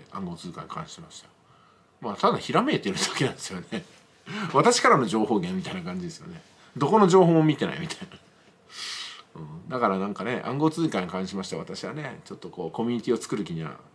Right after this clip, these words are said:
やっぱならないですね。もう。うん。だからコミュニティ暗号通貨で作ってる人って大抵そのアフィリエイトなんですよね。まあ、どうなってるんですかね。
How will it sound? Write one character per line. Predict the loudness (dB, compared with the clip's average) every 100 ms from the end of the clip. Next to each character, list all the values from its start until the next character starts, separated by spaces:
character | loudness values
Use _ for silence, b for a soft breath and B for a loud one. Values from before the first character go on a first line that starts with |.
| -20 -14
や | -10
っ | -4
ぱ | -2
な | 0
ら | -2
な | -6
い |
で | -8
す |
ね。 | -12 -14 -16 -14
も | -12
う。 | -12 -18 b b _ _
う | -18
ん。 | -18 -18 -20 -14
だ | -10
か |
ら | -6
コ | 0
ミ | 4 4
ュ |
ニ |
テ | 4
ィ | 4
暗 | 4
号 | 2
通 | 0
貨 | 0 0
で | -2
作 | -8 -10
っ |
て | -10
る | -10
人 | -10
っ |
て | -12 -12
大 | -10 -10
抵 | -4 -4
そ | 0
の | -2 -4 B B B B
ア | -4
フ | 2
ィ |
リ | 4
エ |
イ | 4
ト | 2
な | -8
ん |
で | -12
す |
よ | -18 -16
ね。 | -16 -18 _ _ _ _ _ _ _ _ -20 -20 B B
ま | -14
あ、 | -8
ど | -6
う |
な | -6
っ |
て | -10
る |
ん | -20
で |
す | -20
か |
ね。 | -20